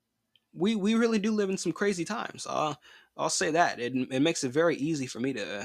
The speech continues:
do my podcast. Uh, I'll say, I'll say that a million times. Oh boy, I do love having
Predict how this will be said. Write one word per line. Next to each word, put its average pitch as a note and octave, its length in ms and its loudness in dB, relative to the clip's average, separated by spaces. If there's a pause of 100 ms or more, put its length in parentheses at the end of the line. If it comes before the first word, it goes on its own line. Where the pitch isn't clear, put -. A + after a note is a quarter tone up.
(120)
do A2 100 -6
my G2+ 120 -8
podcast. - 600 -10
Uh, - 60 -20 (520)
I'll A2+ 100 0
say, B2+ 280 4
I'll B2 160 4
say A#2 200 2
that D3+ 200 4
a A2 40 0
million C#3 300 4
times. A2 300 -10
Oh C3 100 -6
boy, A2+ 340 -4 (140)
I A#2+ 140 -4
do C3+ 200 2
love B2+ 480 0 (300)
having B2 380 -2